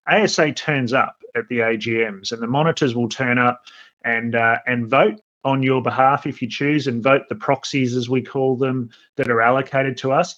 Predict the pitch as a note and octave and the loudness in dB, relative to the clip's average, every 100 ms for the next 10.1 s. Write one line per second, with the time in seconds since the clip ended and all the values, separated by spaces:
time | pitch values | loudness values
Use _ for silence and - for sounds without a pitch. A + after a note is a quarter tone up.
0 | - - D#3+ F#3 F#3 G#3+ G#3+ F3 D#3+ D3 | -18 -2 2 4 4 2 4 4 4 2
1 | - D3+ - - G#2+ - - B2+ B2 B2 | -2 -4 -4 -8 -8 -10 -6 -2 2 2
2 | B2+ B2 C3 - F3+ F3+ D#3 D3 C3+ B2 | 2 0 -2 -2 -2 2 2 0 -2 -2
3 | C3 C3+ C3+ B2+ A#2 B2+ C#3 C3+ C3 - | 0 0 -2 -2 2 4 4 2 -4 -2
4 | B2+ - C3 B2 A#2 B2 A#2+ A2 B2+ A#2+ | -2 -2 -4 -4 -4 -4 -4 -4 -2 -2
5 | A#2 - B2 A#2+ A#2+ A2+ - B2 A2+ A#2+ | -2 -4 -2 0 0 -2 -2 -2 0 0
6 | A#2 A2+ A2+ A2+ A2+ A2 - _ _ B2 | 0 -4 -2 2 2 0 -8 _ _ -2
7 | B2 C3+ - A2 D3 G3+ - - - C3+ | 0 0 0 2 2 0 -10 -20 -4 0
8 | C#3 B2 C3+ B2 A#2 A2 - B2 A#2+ A#2+ | 0 2 2 4 2 0 -2 0 2 2
9 | A#2 A#2 A2 - B2 A2+ A2+ A2+ A2+ A#2 | 2 -2 -6 -2 0 2 2 2 2 -2
10 | - | -6